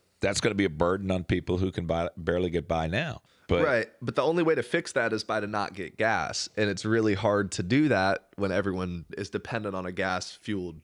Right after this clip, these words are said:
Speaker 2: car.
Speaker 1: Yeah, so I don't know if necessarily it's due to this push to E V, right, which the Democratic Party is waving the flag on, um, which is fine. I have an E V. I'm not a
Speaker 2: Right.
Speaker 1: Democrat,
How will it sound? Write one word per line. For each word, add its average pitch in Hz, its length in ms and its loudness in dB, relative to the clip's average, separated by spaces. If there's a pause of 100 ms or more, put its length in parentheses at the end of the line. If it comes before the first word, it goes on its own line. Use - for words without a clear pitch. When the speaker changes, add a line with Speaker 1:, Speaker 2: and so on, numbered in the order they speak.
(100)
Speaker 2:
car. 82 440 -6 (200)
Speaker 1:
Yeah, 180 160 2
so 135 140 2
I 127 100 2
don't 147 200 0
know 117 400 2 (260)
if 101 220 0
necessarily 101 800 2
it's 73 160 0
due 92 420 2
to 82 800 2 (120)
this 80 300 2
push - 420 2
to - 160 -2
E 90 160 4
V, 78 420 0 (360)
right, 82 360 0 (380)
which 80 680 0
the 82 80 0
Democratic 85 680 0
Party 82 360 2
is - 280 -2 (300)
waving 82 360 2
the 73 80 0
flag 69 360 0
on, 69 240 -2 (360)
um, 73 280 0
which 101 160 2
is 113 100 2
fine. 104 200 2
I 110 100 2
have 120 160 2
an 90 80 2
E 71 80 2
V. 60 260 -2
I'm 71 140 0
not 73 140 2
a 78 40 2
Speaker 2:
Right. 76 60 -2
Speaker 1:
Democrat, 90 560 0